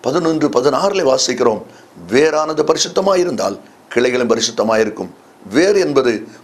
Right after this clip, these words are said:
பூமிக்கு கீழே இருக்கிற மறைந்த பகுதி. உன் அந்தரங்க வாழ்க்கை பரிசுத்தமாயிருந்தா வெளிப்படையான வாழ்க்கை பரிசுத்தமாயிருக்கும். அந்தரங்க வாழ்க்கையின் பரிசுத்தம் எவ்வளவு மிக மிக முக்கியம் என்பதை நீங்கள் அறிந்திருப்பீர்கள். மிக மிக முக்கியமான காரியம்,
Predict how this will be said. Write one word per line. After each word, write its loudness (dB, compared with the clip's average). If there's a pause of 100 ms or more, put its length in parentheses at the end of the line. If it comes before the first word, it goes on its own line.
(100)
பூமிக்கு 0
கீழே 2
இருக்கிற 0
மறைந்த 0
பகுதி. -2 (280)
உன் 2
அந்தரங்க 2
வாழ்க்கை 2
பரிசுத்தமாயிருந்தா 0 (360)
வெளிப்படையான 2
வாழ்க்கை 0
பரிசுத்தமாயிருக்கும். -2 (440)
அந்தரங்க 2
வாழ்க்கையின் 2
பரிசுத்தம் 0 (180)
எவ்வளவு 2
மிக 2
மிக 0
முக்கியம் 0
என்பதை 2 (280)
நீங்கள் 0
அறிந்திருப்பீர்கள். 0 (500)
மிக 2
மிக 0
முக்கியமான 0
காரியம், 0